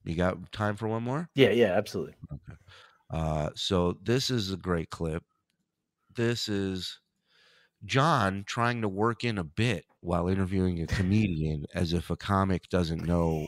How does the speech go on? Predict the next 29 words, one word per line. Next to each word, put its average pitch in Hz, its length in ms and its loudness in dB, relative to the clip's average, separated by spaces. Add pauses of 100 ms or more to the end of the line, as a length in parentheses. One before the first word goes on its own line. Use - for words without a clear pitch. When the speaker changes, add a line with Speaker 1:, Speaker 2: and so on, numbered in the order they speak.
Speaker 1:
when 87 160 0
you're 80 160 -4
trying 82 360 -2
to 80 80 -4
do 80 240 2
a 76 120 -4
bit. 87 340 2 (240)
Speaker 2:
<laughs> - 160 -4 (1120)
Speaker 1:
Uh, 80 680 -4 (520)
so, 78 320 0 (140)
and 104 160 6
I 113 80 10
love 107 260 8 (160)
Tammy. 82 240 -2
Speaker 2:
<laughs> 311 120 0
Speaker 1:
Tammy's 95 380 2
a - 100 -6
fucking 85 340 -4
Speaker 2:
She's 104 160 0
Speaker 1:
killer. 82 100 2
Speaker 2:
funny. 104 260 4
She's - 180 -20
very 92 180 -4
funny. - 220 -12 (160)
Speaker 1:
Great 104 320 2
writer, 90 600 0
great 92 300 0
Speaker 2:
Right. 82 80 0
Speaker 1:
stand-up, 85 600 0